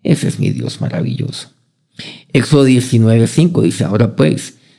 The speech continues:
si diereis oído a mi voz y guardareis mi pacto, vosotros seréis mi especial tesoro sobre todos los pueblos, porque mía es toda la tierra". ¿Saben quién es usted para Dios? Usted es especial tesoro para Dios.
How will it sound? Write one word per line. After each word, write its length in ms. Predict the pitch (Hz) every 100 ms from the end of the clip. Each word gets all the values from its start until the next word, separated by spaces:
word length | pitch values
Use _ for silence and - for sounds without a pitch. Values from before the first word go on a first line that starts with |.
| _
si 220 | - 113
diereis 580 | 113 123 135 160 143 -
oído 380 | 123 117 110 85
a 40 |
mi 140 | 82 90
voz 340 | 85 - -
y 100 | -
guardareis 580 | 117 113 104 147 156 110
mi 100 | -
pacto, 380 | - - - -
vosotros 520 | 113 117 151 151 156
seréis 440 | - 85 65 - -
mi 140 | - -
especial 520 | - - - 78 -
tesoro 460 | - - 65 - - - -
sobre 360 | - 107 95 92
todos 200 | 160 -
los 140 | -
pueblos, 480 | - - - - - -
porque 260 | 92 95
mía 240 | 92 95 57
es 140 | -
toda 180 | - 57
la 160 | 53
tierra". 340 | - 131 - - _ _
¿Saben 220 | - 165 156
quién 180 | 151
es 180 | 151 -
usted 340 | 139 - 143 143
para 220 | 147 -
Dios? 420 | 117 247 226 - _ _ _ _ _ -
Usted 280 | 113 -
es 180 | 110 - -
especial 600 | 113 - 104 104 95 -
tesoro 420 | 127 - 55 -
para 240 | - -
Dios. 260 | - -